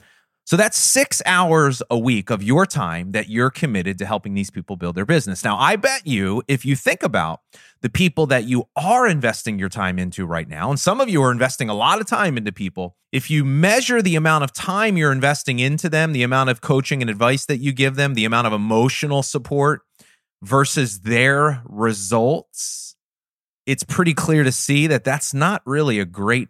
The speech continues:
investment, right? What winds up happening as a leader, and this is one of the traps that accidental leaders fall into all the time, is we spend all this time working with people, and at the end of the day, it translates into very little in the way of their results.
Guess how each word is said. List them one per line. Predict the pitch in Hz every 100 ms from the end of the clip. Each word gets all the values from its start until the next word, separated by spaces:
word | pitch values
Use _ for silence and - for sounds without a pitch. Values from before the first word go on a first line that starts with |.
| -
investment, | 92 95 151 - - 69
right? | 95 120 110
What | 123
winds | 127 175 165
up | 117
happening | 143 196 175 135
as | 120 110
a |
leader, | 101 175 202 120
and | 127
this | 170
is | 156 117
one | 131
of | 117
the |
traps | 104 - 127 - -
that | 95 113
accidental | 117 - 92 95 147 143
leaders | 101 98 95 92
fall | - 110 101
into | 95 98 90
all | 98
the | 80
time, | - 123 165 107 90 85 - - - _
is | 113
we | 113
spend | 120 - - 147
all | 135 143 156
this | 139 -
time | 143 143 143 120
working | 131 147 131 113
with | 104
people, | - 160 160 113
and | 104 104
at | 117
the | 113
end | 135
of |
the | 101
day, | 90 120 120 98
it | 90
translates | - 120 113 98 90
into | 104 90
very | 82 85 107 117 95
little | 90 95 113 104 87 -
in | 95
the | 90
way | 92
of | 87 82
their | 87 82
results. | 82 82 113 117 - - -